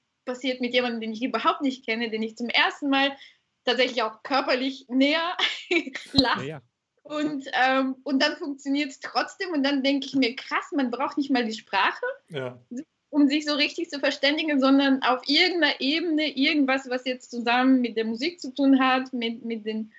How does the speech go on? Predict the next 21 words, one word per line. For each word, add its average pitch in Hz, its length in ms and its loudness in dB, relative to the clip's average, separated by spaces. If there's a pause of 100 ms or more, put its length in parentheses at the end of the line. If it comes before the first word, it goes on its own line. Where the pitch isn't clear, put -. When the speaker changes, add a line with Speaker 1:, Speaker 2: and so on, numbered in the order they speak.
(200)
Speaker 1:
okay, 247 280 2
wir 220 120 2
können 269 340 6
irgendwie 262 480 2
gleiche 240 360 0
Moves, 277 280 -2
es 269 160 -6
mu-, 285 260 -2
muss 262 260 0
aber 285 120 0
nicht 277 180 4
unbedingt 254 440 0
auch 226 100 2
ein 240 140 2
super 262 220 2
guter 254 280 -2
Tänzer 285 360 2
sein 247 260 4
oder 220 160 -2
ein 226 80 -2
super, 220 340 -4